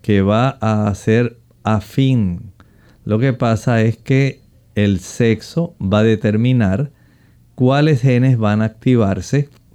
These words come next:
especialmente en lo que tiene que ver con la producción estrogénica. Y si en el caballero se dan ciertas condiciones, como por ejemplo el sobrepeso,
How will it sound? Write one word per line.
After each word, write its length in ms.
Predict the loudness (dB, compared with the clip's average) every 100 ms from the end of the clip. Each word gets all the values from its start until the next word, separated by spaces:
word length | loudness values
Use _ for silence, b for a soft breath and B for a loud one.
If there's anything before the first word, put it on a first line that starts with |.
| _ -10
especialmente 760 | -4 -2 0 2 2 2 2
en 100 | 0
lo 80 | 2
que 100 | 0
tiene 280 | 0 0 2
que 120 | 2
ver 280 | 2 0 -2
con 320 | 0 0 2
la 140 | 0
producción 560 | 0 -2 -2 0 0 2
estrogénica. 920 | 0 -2 0 2 2 2 -2 -10 -12 b b b b b b b
Y 240 | 0 4 2
si 240 | 2 2
en 160 | 4 4
el 120 | 2
caballero 760 | 0 0 2 2 4 4 4 2
se 200 | 0 0
dan 260 | 2 2
ciertas 540 | 2 2 0 0 -2 -2
condiciones, 1120 | 0 2 2 2 2 2 2 0 -6 -18 _ b b b b b b
como 240 | 0 0 2
por 160 | 2
ejemplo 580 | 2 2 2 2 0 0
el 280 | 2 2 2
sobrepeso, 1500 | -2 -4 0 2 2 2 0 -4 _ 2 2 0 0 0